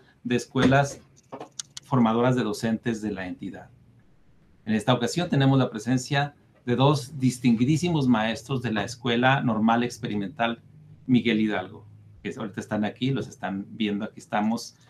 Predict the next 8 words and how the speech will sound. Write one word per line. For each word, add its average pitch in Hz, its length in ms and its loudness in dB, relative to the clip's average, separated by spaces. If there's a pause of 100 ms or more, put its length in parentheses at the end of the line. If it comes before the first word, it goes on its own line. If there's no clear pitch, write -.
(200)
los 117 200 -8
tres - 420 -4
en 107 140 2
el 92 140 -8
enlace. 85 520 -12 (640)
Eh, 113 840 0 (520)
para 147 160 4
iniciar, 175 540 4